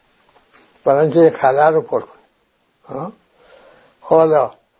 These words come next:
ما در الحال، در حال حاضر که داریم صحبت می‌کنیم،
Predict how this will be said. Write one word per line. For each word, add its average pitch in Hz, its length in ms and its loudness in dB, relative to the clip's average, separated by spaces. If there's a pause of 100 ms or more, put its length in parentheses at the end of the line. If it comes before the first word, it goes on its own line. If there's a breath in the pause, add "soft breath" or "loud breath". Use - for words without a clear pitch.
(280)
ما 147 440 0
در 143 380 -4
الحال، 147 520 -2
در 135 260 -4
حال 156 300 0
حاضر 135 440 -2
که 139 120 -6
داریم 123 340 -6
صحبت 127 520 -2
می‌کنیم، 160 560 -2